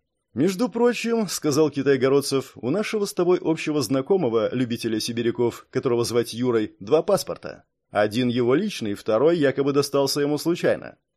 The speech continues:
Только вот на этом случайном паспорте фотография такая, что при некоторой доле невнимательности человека на фотографии можно принять за Юру.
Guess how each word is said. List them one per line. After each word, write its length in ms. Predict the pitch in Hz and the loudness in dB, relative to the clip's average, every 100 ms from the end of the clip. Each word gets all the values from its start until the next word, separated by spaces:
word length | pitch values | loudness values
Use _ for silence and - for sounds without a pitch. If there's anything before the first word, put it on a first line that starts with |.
| _ | _
Только 320 | 135 135 143 | 0 2 4
вот 180 | 139 139 | 4 4
на 80 | 131 | 2
этом 260 | 131 135 | 2 2
случайном 680 | 123 135 139 139 127 113 110 | 0 -2 -2 4 4 4 -2
паспорте 540 | 127 160 170 123 110 | 2 2 2 -4 -4
фотография 600 | 117 117 127 143 185 233 | -6 -2 0 2 0 -2
такая, 460 | 226 196 175 180 196 | -2 -2 0 0 0
что 280 | - 160 170 | -2 -2 -2
при 220 | 160 156 | 0 0
некоторой 540 | 147 165 214 175 160 | 2 0 0 0 0
доле 260 | 120 151 156 | 0 0 2
невнимательности 840 | 151 131 127 123 123 151 151 - | 0 2 2 2 0 -2 -2 -4
человека 500 | 160 143 123 120 135 | -6 0 2 2 0
на 100 | 151 | 0
фотографии 520 | 151 147 139 127 - 170 | 0 -2 2 0 2 -2
можно 360 | 131 120 143 | 0 0 -2
принять 360 | 139 131 139 127 | -2 0 2 2
за 120 | 135 | 2
Юру. 400 | 175 190 95 - | 2 0 -2 -10